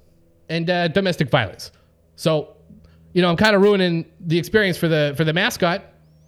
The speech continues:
who smelled like gin the whole time by kicking him in the ass and punching him in the dick. One time I pulled his tail right off.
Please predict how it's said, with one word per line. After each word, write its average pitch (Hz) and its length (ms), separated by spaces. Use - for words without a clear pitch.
who 175 180
smelled 196 300
like 170 160
gin 190 180
the 233 100
whole 180 140
time 165 280
by 160 140
kicking 185 260
him 262 140
in 208 80
the 156 100
ass 147 180
and 160 80
punching 151 280
him 151 40
in 147 60
the 135 80
dick. 127 200
One 175 100
time 208 160
I - 20
pulled 202 200
his 160 100
tail 220 160
right 160 160
off. 104 140